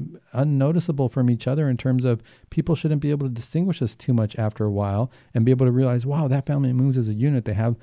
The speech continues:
the same characteristics. They have the same, uh, look in their face. They, they laugh at the same jokes." I think that's very healthy,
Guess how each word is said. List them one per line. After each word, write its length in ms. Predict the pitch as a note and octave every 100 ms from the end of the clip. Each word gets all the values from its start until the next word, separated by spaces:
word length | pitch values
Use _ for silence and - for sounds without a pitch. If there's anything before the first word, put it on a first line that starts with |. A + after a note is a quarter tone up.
| _ _
the 60 | A2+
same 260 | - B2+
characteristics. 720 | B2 B2 A#2 A#2 B2 C#3+ A#2+ -
They 100 | G#2+
have 160 | G#2+
the 80 | A2+
same, 340 | - A#2 A2+ A2 - - -
uh, 260 | G#2+ G#2
look 280 | A2+ A#2 C#3
in 80 | C#3
their 120 | A#2+
face. 320 | G#2 A2 G2+
They, 140 | - G#2+
they 180 | G#2+ G#2+
laugh 240 | A2 G#2+
at 100 | A#2+
the 80 | G#2+
same 280 | - A2 G#2
jokes." 340 | C3 B2+ - - -
I 80 | A2+
think 160 | D3
that's 140 | C#3+ B2+
very 260 | B2 A#2
healthy, 560 | G#2+ C3 F3 - G#2 A2